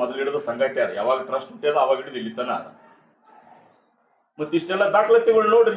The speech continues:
ನೀವು, ನೋಡ್ರಿ ಇಲ್ಲಿ ದಾಖಲಾತಿಗಳು ಇವೇನ್ ಸುಳ್ಳಿದ್ರೆ ಹೇಳ್ರಿ. ಇದು ಮತ್ತೆ ದಾಖಲಾತಿಗಳು ಆಗಿಲ್ಲ. ಟ್ರಸ್ಟ್ ಕಮಿಟಿ ಇದು ಮಾಡ್ಕೊಂಡಿದ್ದು ಸರ್ಕಾರದ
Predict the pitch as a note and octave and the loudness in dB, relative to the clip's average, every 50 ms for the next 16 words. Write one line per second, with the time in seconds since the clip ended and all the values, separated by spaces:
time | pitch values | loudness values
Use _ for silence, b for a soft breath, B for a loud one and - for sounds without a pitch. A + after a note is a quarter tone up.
0 | G3 G3 G3 G3 A3 A#3 A3+ A3 G3+ F#3 F#3+ F#3+ - - G3 G#3+ G#3 A3 A3 A3 | -4 -6 -2 2 4 4 4 4 2 0 -4 -6 -2 0 0 2 2 2 2 2
1 | - G#3+ G#3 G#3 G3+ G3 G3+ G#3 G3 F#3+ F#3+ F#3 F#3 - - G3 G#3 A3 A3 G#3+ | 2 2 2 2 2 2 0 -2 -2 -2 0 0 0 0 0 -4 -6 -6 -4 0
2 | G#3+ A#3 B3+ A#3+ A#3+ A#3 A#3 G#3 D#3+ D3 C#3+ D3 D#3 D#3+ E3 F3 E3+ E3+ E3+ - | 2 4 4 4 4 4 2 2 2 0 -4 -8 -10 -8 -6 -6 -6 -6 -6 -4
3 | E3+ F3 F3+ F3+ F#3 F#3 - F#3 F3+ F3+ F#3+ G#3+ A3 F#3+ E3 D3+ A#2+ - - _ | -2 -2 -2 -2 -6 -8 -8 -4 -2 0 0 0 0 -2 -4 -6 -10 -10 -16 _
4 | _ _ _ E3+ E3+ - - E3+ F3+ F3 F3 F3 D#3 E3+ E3 D#3+ E3+ D#3+ E3 D#3+ | _ _ _ -8 -8 -8 -10 -12 -10 -10 -8 -8 -6 -6 -6 -6 -6 -6 -4 0
5 | D#3+ E3 D#3+ D#3+ E3 E3 D#3+ D#3+ D#3 D#3 D#3 D#3 - - _ _ _ _ _ _ | 0 0 0 -2 -4 -6 -6 -6 -6 -8 -8 -10 -10 -14 _ _ _ _ _ _
6 | _ _ _ _ - D#3 D#3 - E3+ E3 E3 E3 D#3 C#3+ | _ _ _ _ -6 -6 0 2 2 4 4 4 4 4